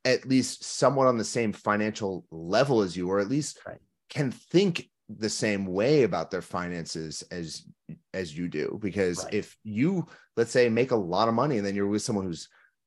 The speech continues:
Speaker 1: doesn't have any understanding of how money works or finances, and they're just spender, spender, spender,
Speaker 2: Yep.
Speaker 1: that's gonna be a hard life for you. And that goes
Speaker 2: Yeah.
Speaker 1: both ways. So
Speaker 2: Yeah. And so I think, you know, when you're talking about, like, how you and your partner think about money and, like, what you should be looking for,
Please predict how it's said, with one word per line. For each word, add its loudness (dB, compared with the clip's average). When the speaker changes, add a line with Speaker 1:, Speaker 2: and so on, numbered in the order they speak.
Speaker 1:
doesn't 4
have 0
any 2
understanding 2
of 0
how -2
money -4
works 4
or -8
finances, 0
and -6
they're -4
just -8
spender, 4
spender, -4
spender, 2
Speaker 2:
Yep. -14
Speaker 1:
that's 4
gonna 6
be 6
a 2
hard -2
life 2
for -8
you. -12
And -4
that -2
goes -2
Speaker 2:
Yeah. -16
Speaker 1:
both -10
ways. -6
So -6
Speaker 2:
Yeah. 2
And 2
so 6
I 8
think, 0
you 2
know, 4
when 2
you're 0
talking -2
about, 0
like, 0
how 2
you 2
and 4
your 0
partner 0
think -6
about -2
money -2
and, -4
like, -4
what 2
you 2
should -4
be -4
looking -4
for, -2